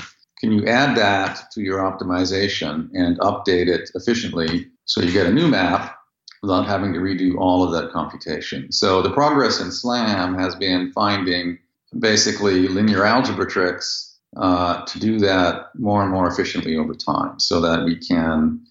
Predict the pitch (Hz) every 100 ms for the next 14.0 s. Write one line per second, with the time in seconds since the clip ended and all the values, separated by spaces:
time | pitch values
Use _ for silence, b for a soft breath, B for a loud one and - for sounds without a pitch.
0 | _ - 90 85 87 117 131 113 107 101
1 | 104 95 90 92 87 - 113 113 101 104
2 | 90 87 87 85 85 82 - 85 87 104
3 | 104 - 87 82 82 - 85 80 - -
4 | 90 107 127 131 95 92 90 - 87 82
5 | 80 - 95 98 90 90 90 82 82 82
6 | 80 - 80 78 85 87 80 78 - -
7 | 80 - - - - - - _ _ _
8 | _ - 90 85 82 85 82 - - 87
9 | 90 90 - 95 95 95 85 - 95 92
10 | 92 90 85 85 - 80 - - 87 82
11 | - - - _ _ 82 - - 82 82
12 | 82 87 92 90 82 82 82 82 85 80
13 | 71 - 50 - - - - - -